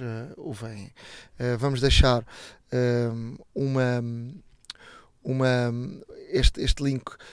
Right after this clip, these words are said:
no, no, no nosso, no nosso blog.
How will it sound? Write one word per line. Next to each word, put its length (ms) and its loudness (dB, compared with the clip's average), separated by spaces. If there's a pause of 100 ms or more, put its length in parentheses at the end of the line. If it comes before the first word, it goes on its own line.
(200)
no, 320 -4
no, 720 -6
no 260 -10
nosso, 680 -6 (540)
no 120 -4
nosso 680 -4
blog. 480 0